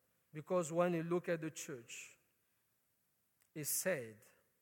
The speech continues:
I think Apostle Paul said in Philippians one six, yeah,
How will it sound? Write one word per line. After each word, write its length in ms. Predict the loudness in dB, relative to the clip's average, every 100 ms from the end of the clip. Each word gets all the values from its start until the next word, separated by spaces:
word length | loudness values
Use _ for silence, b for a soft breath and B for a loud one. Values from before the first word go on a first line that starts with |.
| _ _ _ _ -4
I 100 | -2
think 240 | 0 -2 -4
Apostle 400 | -2 0 0 -4
Paul 240 | -2 -2
said 320 | 0 -2 -4
in 60 | -4
Philippians 500 | -6 -4 -4 -2 -2
one 260 | 0 0 -2
six, 600 | -6 -8 -12 -12 -14 -18 _ _ _ _ _ _ _ _ _ _ _ _ -16
yeah, 200 | -14